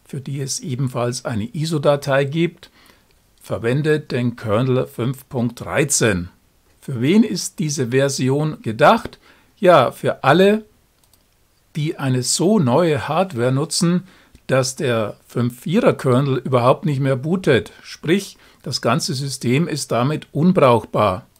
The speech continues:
Genau für diese Nutzer wird eben dieser neue Kernel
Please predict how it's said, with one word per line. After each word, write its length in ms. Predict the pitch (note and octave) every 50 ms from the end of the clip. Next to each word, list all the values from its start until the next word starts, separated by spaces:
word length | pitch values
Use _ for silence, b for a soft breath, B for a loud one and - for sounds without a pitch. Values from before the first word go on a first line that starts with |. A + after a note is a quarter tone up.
| _ _ _ _ _ _ _
Genau 320 | - - F2+ A2 D3+ F3+ G#3
für 120 | G#3 F3
diese 240 | B2+ D3 D#3 D#3 E3+
Nutzer 600 | C#3+ C#3+ C#3+ C#3+ - - D#3+ C3+ C3+ C3 A#2 G#2
wird 260 | A2+ A#2 A#2+ B2 - -
eben 300 | - A2 A2+ A2+ A2+ A2+
dieser 360 | A2 - B2+ A2 - - G2+ F#2+
neue 420 | G2 F#2+ G#2 B2 D3+ D#3 C#3 A2
Kernel 480 | - - B2 A2 G#2+ A#2 A2+ G#2 G#2